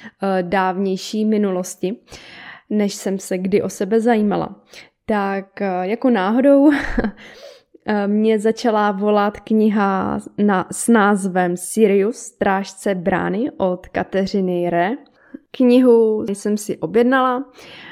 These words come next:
a poskytla mi takový náhled do toho, proč a jakým způsobem vznikla dualita. Eh, je to knížka, která vznikla prostřednictvím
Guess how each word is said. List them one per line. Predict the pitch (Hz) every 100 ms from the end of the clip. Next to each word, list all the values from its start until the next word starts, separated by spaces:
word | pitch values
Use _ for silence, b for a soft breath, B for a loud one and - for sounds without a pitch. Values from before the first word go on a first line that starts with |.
| B _
a | 196 190
poskytla | 196 - 226 - 226 220 208
mi | 202
takový | 202 208 214 196 208 208 214 B B 214
náhled | 220 226 254 233 202 196
do | 185 214
toho, | 208 208 208 214 202 196
proč | - 214 208 220 - - -
a | 190 185 190
jakým | 202 208 202 214 208
způsobem | - - 214 - 220 220 208
vznikla | 214 214 202 220
dualita. | 190 190 190 214 240 240 B B B B -
Eh, | 208 214
je | 220
to | 220 226 220 220 220
knížka, | 226 226 - - 233
která | - 214 208 196
vznikla | 196 208 202 202 190
prostřednictvím | 190 196 - - 196 202 196 - 202 165 151